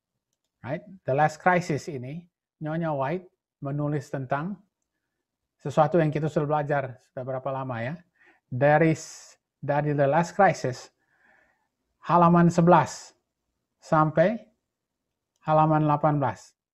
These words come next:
ya. Nine T eleven.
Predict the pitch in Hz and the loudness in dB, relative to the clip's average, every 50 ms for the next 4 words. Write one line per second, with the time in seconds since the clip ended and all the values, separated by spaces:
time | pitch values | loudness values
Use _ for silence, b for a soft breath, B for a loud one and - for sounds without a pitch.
0 | _ _ _ - 127 135 165 180 _ _ _ _ _ _ _ _ _ _ _ _ | _ _ _ -20 -20 -20 -20 -20 _ _ _ _ _ _ _ _ _ _ _ _
1 | _ _ _ _ - 147 151 147 147 147 151 156 160 170 185 190 190 196 196 208 | _ _ _ _ -20 -16 -14 -10 -8 -4 -4 -2 -2 -2 -4 -4 -4 -6 -8 -10
2 | 202 - _ _ _ - 160 156 151 147 151 160 - 160 143 139 143 139 127 117 | -12 -16 _ _ _ -6 -4 -4 -2 -4 -4 -4 -4 -4 -2 -2 -2 -4 -6 -8
3 | 98 95 92 | -12 -16 -20